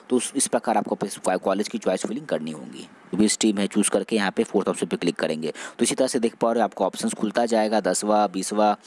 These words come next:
तो आपको सारे options खुलेंगे। आपके जितने भी colleges आपको admission लेने हैं अपने same district में, आपको colleges चुन लेनी है। चुनने के बाद क्या करना है, चलो वो आपको बताते हैं। तो आपने देखा, आपको जिस तरह से colleges आप चुनोगे, तो college का आप चयन करोगे, तो ऊपर आप आओगे, तो आपको यहाँ पे college की priority दिखेगी कि पहला college आपने ये college चुना है, आपको इसी stream में admission लेना है,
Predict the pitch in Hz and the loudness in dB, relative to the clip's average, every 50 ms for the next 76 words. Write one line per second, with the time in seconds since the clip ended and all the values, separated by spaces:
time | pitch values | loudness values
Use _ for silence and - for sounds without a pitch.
0 | - - - - 98 87 - 101 - - 90 98 104 92 - 113 107 - - 107 | -16 -18 -4 -2 -2 0 0 0 0 2 2 0 0 -2 -4 -8 -10 -2 2 2
1 | 110 107 107 104 92 - - 98 87 90 - - 98 107 107 - 98 95 95 - | 4 4 4 2 2 0 -2 -4 -6 -6 -4 -2 -2 0 2 2 0 0 0 -2
2 | 101 - 98 90 90 92 - 98 95 98 101 202 196 180 - - 101 98 98 - | -2 -2 -2 0 0 0 0 2 2 2 2 2 0 0 0 0 0 2 2 2
3 | - 92 92 95 104 101 - - 110 - 98 95 92 - - - - - 92 92 | 2 2 4 4 4 2 2 0 -2 -2 0 0 0 -2 -4 -10 -6 -4 -4 -2
4 | - 104 - 98 95 95 104 135 131 - 95 85 80 80 78 78 78 80 78 - | -2 -2 0 0 0 0 0 -2 -2 -2 -2 -2 0 -2 -2 -4 -6 -8 -8 -4
5 | - 95 104 113 110 117 107 110 107 104 - - 120 127 - 110 90 78 - - | -2 0 0 2 2 2 2 2 0 0 0 0 -2 0 0 0 0 0 0 -2
6 | 82 80 78 - 73 71 - 78 82 - 76 - - - - - - - 110 110 | -2 -2 -2 0 -2 -2 -2 -2 -2 -2 -2 -2 -6 -12 -16 -10 -4 -2 -2 -2
7 | - - 123 113 110 104 - 127 117 - 117 104 107 104 - 113 107 - 113 - | 0 -2 0 0 0 0 0 -2 -2 -2 -2 -2 -2 0 0 0 -2 -2 -2 0
8 | 104 98 101 101 110 110 120 110 - - 104 104 113 120 110 104 104 107 120 - | 2 2 2 0 0 -4 -6 -6 -6 -4 0 2 2 2 4 4 4 2 2 -2
9 | - - - - - - - 156 - - 104 101 104 - 120 110 - - 113 110 | -8 -12 -12 -12 -12 -4 -4 -2 0 2 2 0 2 0 -2 -2 -2 -2 -2 -2
10 | 110 101 110 110 110 117 110 - 101 - - 107 110 107 - - 92 92 92 104 | 0 2 2 4 4 4 2 2 2 0 0 0 -2 -8 -8 -6 -6 -2 0 0
11 | 107 107 98 - 104 98 - 107 - 95 87 95 - - - - 90 85 90 98 | 0 2 0 -2 -2 -2 -2 0 0 0 0 -2 -2 -4 -2 0 0 0 0 0
12 | - 113 104 107 - 107 107 107 - - 104 - 90 85 98 98 - 101 104 101 | -2 -2 -4 -4 -4 -6 -8 -6 -6 -4 -4 -4 -2 0 -2 0 0 0 0 2
13 | 101 95 - 101 92 92 - - 98 98 95 - 101 92 90 95 95 92 92 67 | 0 0 0 -2 -2 -2 0 0 0 0 0 -2 -2 0 0 0 2 2 0 0
14 | - - - 92 - - 98 - 107 101 95 92 90 92 95 - 95 90 92 87 | -2 -4 -6 -10 -12 -8 -6 -4 -2 0 0 0 0 -2 -2 -4 -4 -4 -2 -2
15 | 90 90 92 92 95 | -2 0 0 0 -2